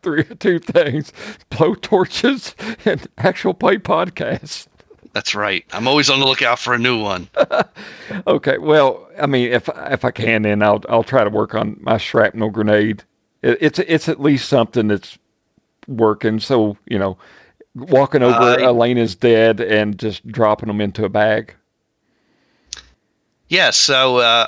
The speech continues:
Speaker 2: I would say
Speaker 1: Is that a research or mind? I guess I have a negative at that, but
Speaker 2: I'm just gonna say mind.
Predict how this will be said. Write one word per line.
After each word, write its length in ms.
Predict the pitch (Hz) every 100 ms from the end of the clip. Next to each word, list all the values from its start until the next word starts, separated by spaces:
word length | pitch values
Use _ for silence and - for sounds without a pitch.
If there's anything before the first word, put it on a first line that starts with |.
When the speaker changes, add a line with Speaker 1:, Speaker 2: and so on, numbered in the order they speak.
| -
Speaker 2:
I 100 | 143
would 180 | 160 151
say 520 | - 135 127 123 123
Speaker 1:
Is 60 | 113 - - - - - - - _
that 140 | - 113
a 40 |
research 760 | - 113 135 - 196 190 - -
or 80 | 120
mind? 420 | 117 143 147 - _ _ _ _
I 100 | 131
guess 260 | 120 127 -
I 80 | 123
have 180 | 110 113
a 40 |
negative 420 | 101 104 107 -
at 60 | 98
that, 240 | 107 - _
but 140 | - - _ _ _ _ _ _ _ _ _ _ _ _ _ _ _ _ _ _
Speaker 2:
I'm 140 | - 156
just 100 | 160
gonna 120 | 147
say 180 | - 120
mind. 480 | 104 104 85 78